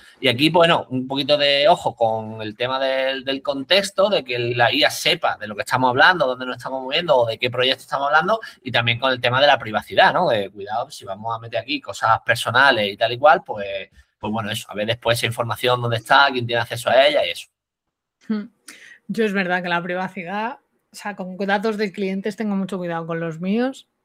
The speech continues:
Speaker 1: Yo ya estoy entregado también.
Speaker 2: O sea, yo ya, yo ya lo he dado por perdido. Bueno, eh, otra tarea que hicimos en nuestras setenta y dos tareas era el onboarding de nuevo personal al equipo, ¿no?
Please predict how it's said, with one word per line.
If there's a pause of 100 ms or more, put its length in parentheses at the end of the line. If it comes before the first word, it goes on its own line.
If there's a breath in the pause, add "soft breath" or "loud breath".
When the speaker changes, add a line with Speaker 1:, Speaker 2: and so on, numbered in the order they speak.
Speaker 1:
Yo
ya
estoy
entregado
también. (180)
Speaker 2:
O
sea,
yo
ya,
yo (100)
ya
lo
he
dado
por
perdido. (380 loud breath)
Bueno,
eh,
otra
tarea
que
hicimos
en
nuestras
setenta
y
dos
tareas
era
el
onboarding
de
nuevo
personal
al
equipo,
¿no?